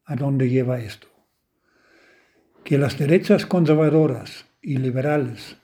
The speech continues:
no entienden esto demuestra qué mal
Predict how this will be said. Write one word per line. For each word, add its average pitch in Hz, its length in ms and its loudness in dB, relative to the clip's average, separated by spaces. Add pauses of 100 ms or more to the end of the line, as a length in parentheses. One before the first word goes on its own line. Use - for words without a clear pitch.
(140)
no 139 260 4
entienden 156 640 2
esto 147 420 -6 (520)
demuestra 156 720 -2 (140)
qué 151 160 0
mal 147 440 2